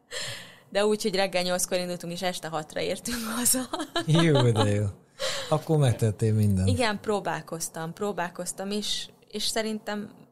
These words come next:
Speaker 1: sokkal több empátia szorult belem, belém azok, azok után, hogy, hogy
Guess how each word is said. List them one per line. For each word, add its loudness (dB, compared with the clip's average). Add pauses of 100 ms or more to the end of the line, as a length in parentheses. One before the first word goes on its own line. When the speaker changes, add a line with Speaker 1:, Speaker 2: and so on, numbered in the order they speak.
(240)
Speaker 1:
sokkal -6
több -8
empátia -10
szorult -8
belem, -10 (120)
belém -12
azok, -14 (140)
azok -12
után, -14
hogy, -18 (300)
hogy -16